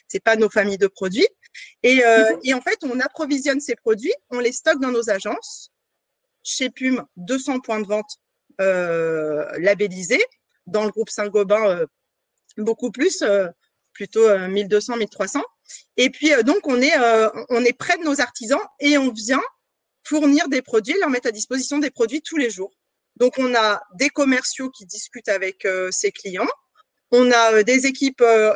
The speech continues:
Speaker 1: dans nos agences qui servent ces clients. Et puis, évidemment, toute la structure, euh, qui, qui va autour, le marketing, la finance, euh, les achats, le commerce, euh,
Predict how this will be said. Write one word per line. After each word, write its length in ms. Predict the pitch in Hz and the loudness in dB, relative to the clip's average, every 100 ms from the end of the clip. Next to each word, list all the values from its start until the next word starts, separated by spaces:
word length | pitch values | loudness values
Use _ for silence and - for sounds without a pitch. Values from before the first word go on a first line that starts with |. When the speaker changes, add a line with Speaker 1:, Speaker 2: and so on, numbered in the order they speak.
| 190 | 0
Speaker 1:
dans 180 | 226 | 0
nos 220 | 240 240 240 | 2 2 4
agences 360 | 240 254 285 | 2 0 -6
qui 120 | - 214 | -4 -4
servent 440 | - 262 269 226 | -2 0 -2 -4
ces 180 | 220 214 | -6 -8
clients. 340 | - 185 226 311 | -12 -10 -6 -6
Et 80 | |
puis, 220 | 226 - 185 | -8 -10 -14
évidemment, 440 | 170 170 165 208 | -12 -8 -8 -8
toute 180 | 262 - | -12 -14
la 100 | 175 | -14
structure, 520 | - 185 - - 247 | -14 -18 -12 -6 0
euh, 120 | 202 180 | 0 -2
qui, 320 | - 180 170 | -14 -18 -18
qui 220 | - 175 | -16 -6
va 160 | 170 190 | -2 -2
autour, 440 | 175 226 277 285 - _ _ | -2 0 0 0 -18 _ _
le 100 | 185 | -2
marketing, 640 | 202 185 - 170 - 220 254 | 0 0 -4 -8 0 4 6
la 140 | 190 | 4
finance, 600 | 180 - 160 160 214 220 175 | 0 -6 -6 -4 -6 -6 -6
euh, 140 | 151 - _ _ - | -8 -8 _ _ -10
les 200 | 180 175 | -6 -4
achats, 420 | 160 - 175 226 | -4 -2 0 0
le 140 | 226 180 | 0 -2
commerce, 640 | 170 147 143 175 - - | -2 -2 -2 -4 -4 -6
euh, 120 | - | -6